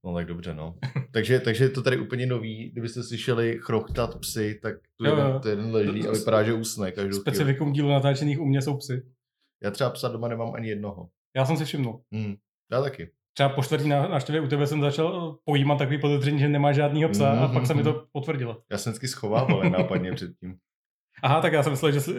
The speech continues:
Speaker 2: že, že to kňučení je nějaký dítě, který tam máš zavřený, on to byl pes.
Speaker 1: <laughs> Ty bydlíš kousek od mateřský školky, vole. <laughs>
Speaker 2: Právě, jak to znám.
Speaker 1: Hmm. <laughs> No a my jsme se teda rozhodli, že si budeme povídat o věcech.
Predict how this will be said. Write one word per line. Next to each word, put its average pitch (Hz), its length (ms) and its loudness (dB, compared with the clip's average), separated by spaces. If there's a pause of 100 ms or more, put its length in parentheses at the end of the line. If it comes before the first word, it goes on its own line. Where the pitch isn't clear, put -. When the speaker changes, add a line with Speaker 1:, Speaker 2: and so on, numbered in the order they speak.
Speaker 2:
že, 151 280 -2
že 143 200 2 (260)
to 151 80 -6
kňučení 151 560 2
je 151 120 0
nějaký 147 240 2
dítě, 139 260 2
který 147 180 0
tam 156 100 4
máš 147 120 4
zavřený, 156 320 4
on 180 140 6
to 175 80 4
byl 170 180 6
pes. 160 340 2 (280)
Speaker 1:
<laughs> - 320 -8
Ty 120 60 -10
bydlíš 131 540 0
kousek 131 360 2
od 135 100 4
mateřský 131 480 4
školky, 180 480 6
vole. 135 220 6 (280)
<laughs> - 280 -6
Speaker 2:
Právě, 165 240 2
jak 127 80 -2
to 147 100 2
znám. 135 280 2 (840)
Speaker 1:
Hmm. 104 160 -4 (220)
<laughs> 131 80 2 (1500)
No 113 220 2
a 117 60 4
my 120 120 -2
jsme 135 140 -4
se 131 160 -10
teda 131 180 0
rozhodli, 127 380 -2
že 127 100 -4
si 135 120 -8
budeme 135 200 -4
povídat 160 360 -4
o 135 60 -6
věcech. 110 380 -6